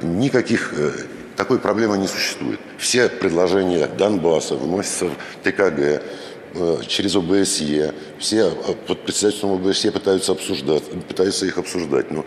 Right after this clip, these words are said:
э, представители Украины просто в то время, когда представители Донбасса что-то говорят, отворачивают голову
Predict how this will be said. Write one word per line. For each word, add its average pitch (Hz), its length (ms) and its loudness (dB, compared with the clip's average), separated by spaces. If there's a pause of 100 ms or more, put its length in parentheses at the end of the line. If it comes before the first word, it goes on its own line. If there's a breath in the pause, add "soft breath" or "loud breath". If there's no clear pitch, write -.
(280 loud breath)
э, 78 300 2
представители 101 540 2
Украины 110 420 2
просто 98 300 -2 (140)
в - 60 -12
то 123 140 4
время, 104 300 6
когда 90 360 2 (320 loud breath)
представители 95 520 0
Донбасса 95 460 2
что-то 87 280 -2
говорят, 113 400 2 (200 loud breath)
отворачивают 101 640 0
голову 113 420 2